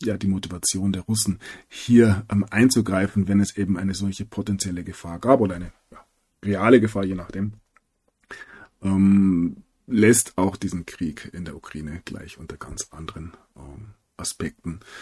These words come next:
erscheinen, vor allem wenn man weiß, dass man hier eventuell ja sogar den ein oder anderen Beweis gesammelt hat, um ja hier auch dann juristisch, wo auch immer, ähm, vor welchem Gericht auch immer,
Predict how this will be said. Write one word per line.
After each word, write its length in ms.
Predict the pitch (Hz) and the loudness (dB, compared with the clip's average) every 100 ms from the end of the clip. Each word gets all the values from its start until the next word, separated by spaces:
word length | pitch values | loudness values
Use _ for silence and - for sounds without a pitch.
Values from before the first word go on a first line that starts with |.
| - - - - - - | -16 -16 -18 -20 -20 -8
erscheinen, 640 | 104 - 101 113 117 113 | -2 2 4 8 10 8
vor 280 | 90 - - | 6 -2 2
allem 440 | 107 120 113 104 98 | 8 10 10 8 8
wenn 100 | 107 | 8
man 160 | 101 | 8
weiß, 280 | 87 87 101 | 4 0 -2
dass 160 | 101 98 | -2 -2
man 100 | 95 | 2
hier 160 | 104 | 2
eventuell 420 | - 120 - - - | 2 -2 -2 -2 -2
ja 140 | 90 | -4
sogar 340 | - - 90 | -6 -6 -4
den 160 | 107 107 | -4 -6
ein 140 | - | -8
oder 140 | 82 - | -10 -10
anderen 220 | 78 98 | -4 -2
Beweis 440 | 104 - 80 - - | -2 -6 -10 -12 -12
gesammelt 460 | - - 73 82 - | -10 -8 -6 -8 -8
hat, 280 | 78 - - - | -10 -12 -16 -14
um 360 | 82 82 87 | -8 -6 -4
ja 220 | 113 - 92 | -6 -6 -10
hier 200 | - - | -14 -16
auch 120 | - | -14
dann 220 | - 73 90 | -16 -14 -10
juristisch, 680 | 95 98 - 73 - - _ _ _ - - | -6 -4 -4 -4 -4 -6 _ _ _ -20 -20
wo 320 | - 101 113 | -6 4 6
auch 160 | 95 - | 6 2
immer, 240 | 90 78 - _ _ - - | -4 -6 -12 _ _ -20 -16
ähm, 180 | 76 87 - _ _ | -16 -18 -20 _ _
vor 220 | - 85 | -18 -14
welchem 240 | 78 - - | -12 -10 -10
Gericht 260 | 71 - | -12 -16
auch 80 | - | -18
immer, 220 | - 69 | -18 -20